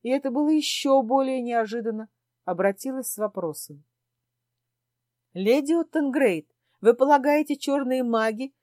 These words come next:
и в частности мой супруг, не вмешаются в ситуацию?" В этой ситуации я могла лишь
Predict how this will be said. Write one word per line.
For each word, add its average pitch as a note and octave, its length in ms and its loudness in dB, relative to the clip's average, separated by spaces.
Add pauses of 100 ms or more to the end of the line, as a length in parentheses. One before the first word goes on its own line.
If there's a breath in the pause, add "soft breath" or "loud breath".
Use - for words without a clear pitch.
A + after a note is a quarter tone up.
и A#3 100 -6
в - 60 -12
частности C4+ 500 0
мой B3+ 180 -2
супруг, C4 520 -4 (280)
не C4 180 2
вмешаются D#4+ 680 2
в - 40 -6
ситуацию?" F#3+ 760 -2 (1300)
В F3 40 -8
этой A3 200 -4
ситуации A#3+ 580 -4
я G#3 100 -2
могла G#3 320 -6
лишь A3+ 260 -8